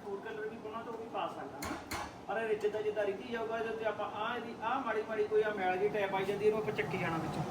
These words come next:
ਆਹ ਦੇਖੋ, ਇੱਦਾਂ ਦੀ ਆਈ ਜਾਂਦੀ ਹੈ ਨਾ। ਪੂਣੀ ਨਾਲ ਵੀ ਚੱਕ ਸਕਦੇ ਆ, ਇਹਦੇ ਨਾਲ ਵੀ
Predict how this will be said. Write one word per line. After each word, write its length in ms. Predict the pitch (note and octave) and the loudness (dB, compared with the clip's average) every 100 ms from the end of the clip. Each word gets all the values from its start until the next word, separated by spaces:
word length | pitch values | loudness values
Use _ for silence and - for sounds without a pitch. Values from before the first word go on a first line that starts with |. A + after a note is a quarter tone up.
| D#3 D#3 | -2 0
ਆਹ 60 | E3 | 0
ਦੇਖੋ, 1000 | D#3 - - - - - - - - - | 0 -2 -4 -4 -4 -4 -4 -2 -2 -2
ਇੱਦਾਂ 160 | E3 F3+ | 0 2
ਦੀ 80 | |
ਆਈ 120 | F3 D#3+ | 4 4
ਜਾਂਦੀ 280 | C#3+ C#3+ | 4 4
ਹੈ 40 | F3 | 2
ਨਾ। 60 | - - - - - - - - - - - - - - - - - - - - - D#3+ - - | 0 -2 -2 -2 -2 -4 -4 -2 -2 -2 -4 -4 -4 -2 -2 -2 -2 -2 -2 -4 -2 0 0 4
ਪੂਣੀ 240 | G#3+ A3+ A#3+ | 6 6 6
ਨਾਲ 140 | A#3+ | 4
ਵੀ 80 | A#3 | 4
ਚੱਕ 200 | A3 G#3+ | 2 2
ਸਕਦੇ 340 | - G#3+ G#3 | 2 2 4
ਆ, 220 | G#3+ G3+ F#3+ A3 | 2 2 0 2
ਇਹਦੇ 180 | A#3 | 2
ਨਾਲ 180 | B3 A3 | 2 2
ਵੀ 80 | G#3 | 2